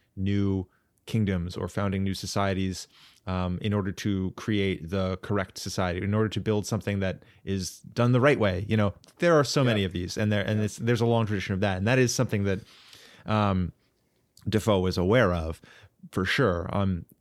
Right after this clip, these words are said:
Speaker 1: but I, it also reminds me of, like, newer stuff, like, um, y-, you, you said Lord of the Flies. Well, that makes me think of Battle Royale, which is itself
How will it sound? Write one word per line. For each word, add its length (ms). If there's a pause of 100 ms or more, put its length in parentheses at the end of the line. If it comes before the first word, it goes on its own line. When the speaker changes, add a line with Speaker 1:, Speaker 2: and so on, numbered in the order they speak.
(340)
Speaker 1:
but 120
I, 80
it 220
also 260
reminds 320
me 80
of, 100
like, 220
newer 340
stuff, 340
like, 300 (220)
um, 500
y-, 60
you, 420
you 100
said 160
Lord 200
of 60
the 60
Flies. 360
Well, 100
that 80
makes 240
me 60
think 160
of 80
Battle 240
Royale, 420
which 180
is 140
itself 540